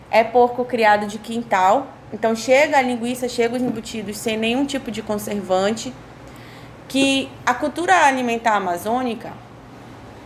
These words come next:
ela traz uma ciência, uma complexidade muito forte na produção de alimentos, aonde as folhas, os sumos, as gorduras, os vegetais, eles são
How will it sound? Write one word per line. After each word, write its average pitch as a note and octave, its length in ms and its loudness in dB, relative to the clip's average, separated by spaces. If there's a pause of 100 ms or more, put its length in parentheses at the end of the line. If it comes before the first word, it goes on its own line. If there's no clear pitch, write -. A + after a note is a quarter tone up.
(260)
ela A#3 260 6
traz A#3+ 480 0
uma G#3+ 220 0
ciência, A3 500 -4
uma G3 120 2
complexidade G3+ 720 -2
muito A3+ 200 -2
forte B3+ 440 4
na G3 100 -2
produção F#3 400 -8
de F3+ 80 -4
alimentos, F#3 640 -4 (560)
aonde A#3+ 420 4
as C4 120 2
folhas, A#3 1000 4 (260)
os - 180 -4
sumos, B3 920 2
as A3+ 140 6
gorduras, B3 960 2
os B3+ 100 -2
vegetais, C#4+ 1040 2
eles B3 240 0
são B3 380 2